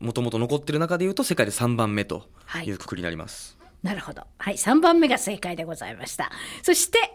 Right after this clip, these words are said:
Speaker 2: 八月十一日、二週目の問題はこんな問題でした。高校野球のお話なんですが、春の大会は紫紺の優勝旗。では、夏の大会は何の優勝旗？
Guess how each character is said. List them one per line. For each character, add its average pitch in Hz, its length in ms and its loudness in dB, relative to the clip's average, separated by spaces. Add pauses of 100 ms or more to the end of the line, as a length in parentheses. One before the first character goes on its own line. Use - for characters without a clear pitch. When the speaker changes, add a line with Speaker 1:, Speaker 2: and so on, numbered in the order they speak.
(160)
Speaker 2:
八 - 280 -2
月 233 280 2
十 196 240 4 (220)
一 359 200 2
日、 240 340 2 (300)
二 247 120 8
週 - 160 4 (260)
目 415 40 8
の 220 280 4
問 190 240 4
題 180 180 4
は 294 140 8
こ 285 160 4
ん 339 80 10
な 381 80 8
問 370 200 8
題 277 160 6
で 233 120 2
し - 140 -4
た。 - 280 -4 (440)
高 453 240 8
校 - 80 0 (260)
野 403 60 2
球 214 340 2
の 226 300 4
お - 40 -10
話 180 360 -2
な 175 100 0
ん 165 60 0
で 156 80 -6
す - 140 -4
が、 202 140 2 (300)
春 480 300 6
の 370 80 4
大 240 240 4
会 208 260 2
は 196 180 4 (200)
紫 - 180 -2
紺 440 300 4
の 370 180 6
優 202 140 4
勝 175 240 -2
旗。 - 400 -14
で 302 140 6
は、 339 160 6 (260)
夏 240 280 6
の 381 120 6
大 339 240 6
会 302 240 6
は 320 160 8 (200)
何 262 280 6
の 440 400 2
優 202 120 4
勝 165 280 -4
旗？ - 220 -4